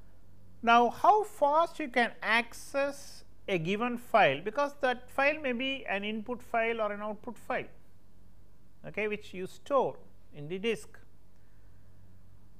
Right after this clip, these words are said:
Now, when we talk about disk, remember that it not only serves the purpose of storage, but also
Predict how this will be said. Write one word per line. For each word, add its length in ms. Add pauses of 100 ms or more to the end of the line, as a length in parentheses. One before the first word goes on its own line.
Now, 100
when 120
we 100
talk 260
about 400
disk, 320 (300)
remember 480
that 400 (160)
it 200
not 280
only 240
serves 400
the 100
purpose 420
of 120
storage, 720 (440)
but 140
also 720